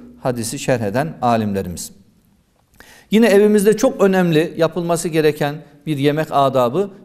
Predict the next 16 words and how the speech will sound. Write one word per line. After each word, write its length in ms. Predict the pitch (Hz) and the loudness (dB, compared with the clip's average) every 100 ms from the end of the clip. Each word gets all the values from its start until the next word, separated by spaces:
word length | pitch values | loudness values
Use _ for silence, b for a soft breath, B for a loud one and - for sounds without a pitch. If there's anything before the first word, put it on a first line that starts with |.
| - | -6
Bir 120 | 190 | -4
gün 140 | 196 | -4
Peygamber 460 | 185 180 180 180 185 | -2 -2 -2 -2 0
Aleyhisselatü 560 | 170 170 185 180 175 | 0 -2 0 -2 -2
Vesselam'ın 500 | 170 165 170 175 165 | -6 -4 0 0 0
ashabı, 540 | 156 180 185 170 185 208 B B - | -2 -2 0 0 0 -8 B B -6
"Ya 220 | 156 185 | -2 -2
Resulallah, 420 | 180 185 165 123 | -2 -4 -4 -2
yemek 360 | 165 220 240 190 | -2 0 -2 -2
yiyoruz 280 | 190 180 180 | -4 -2 -2
ama 380 | 202 220 165 147 | -2 -4 -4 0
doymuyoruz." 720 | 220 208 180 156 127 117 - - B B 156 | 2 2 2 2 0 -6 -14 -20 B B -2
diye, 320 | 160 202 - B - | 0 0 -4 B -6
e, 220 | 160 151 | 0 0
şikayette 540 | 147 - 156 143 143 190 | -2 0 0 0 -2 -4
bulunuyorlar. 520 | 196 190 190 202 | -2 0 2 2